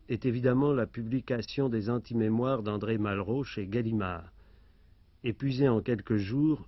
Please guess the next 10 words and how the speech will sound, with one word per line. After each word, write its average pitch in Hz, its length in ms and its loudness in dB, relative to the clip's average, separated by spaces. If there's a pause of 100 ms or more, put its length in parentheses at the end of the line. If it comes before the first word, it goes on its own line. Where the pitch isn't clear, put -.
l'ouvrage 113 520 -2
fait 117 100 -4
déjà 107 280 0
l'objet 107 340 -2
d'une 101 200 -2
réédition. 104 640 -4 (1080)
Le 110 160 2
titre 147 260 -6
est 123 140 0
clair. 90 580 -2